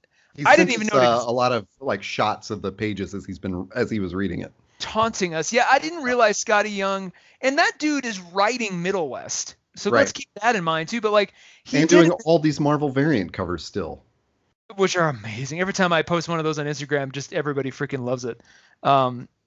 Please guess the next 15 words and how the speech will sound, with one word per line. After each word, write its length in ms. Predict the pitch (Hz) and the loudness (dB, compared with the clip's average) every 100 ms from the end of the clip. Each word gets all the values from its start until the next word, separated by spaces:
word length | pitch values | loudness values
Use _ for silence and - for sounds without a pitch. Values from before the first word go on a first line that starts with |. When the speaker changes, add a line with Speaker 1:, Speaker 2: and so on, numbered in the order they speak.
| _ - | _ -2
Speaker 2:
but 180 | 185 214 | 2 6
I, 240 | 220 247 - | 6 4 2
I 100 | 240 | 0
don't 380 | 185 262 254 247 | 2 2 4 2
understand 480 | 226 - 233 226 | -2 -4 -4 -2
how 200 | 196 202 | 0 -2
he 220 | 190 208 185 | -2 -4 -2
had 220 | 180 175 | -2 -2
time 300 | 180 180 165 | -4 -4 -6
to 100 | 156 | -6
do 240 | 170 156 | -4 -4
an 80 | 156 | -4
entire 400 | 156 - 170 151 135 | -6 -2 0 0 -2
Oz 280 | 143 143 | -2 -2
series 600 | - 151 139 117 107 120 | -4 -6 -6 -6 -8 -10